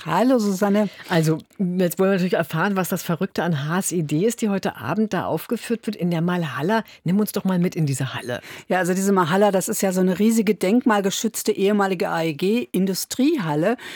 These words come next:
Speaker 1: Und mitten in dieser historischen Halle sind im großen Kreis fünfzig glänzende schwarze Klaviere aufgebaut.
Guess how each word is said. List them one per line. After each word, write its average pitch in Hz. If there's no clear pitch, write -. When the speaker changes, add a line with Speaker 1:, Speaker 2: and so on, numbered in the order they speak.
Speaker 1:
Und 180
mitten 277
in 220
dieser 202
historischen 185
Halle 196
sind 196
im 180
großen 202
Kreis 185
fünfzig -
glänzende 226
schwarze 185
Klaviere 156
aufgebaut. 147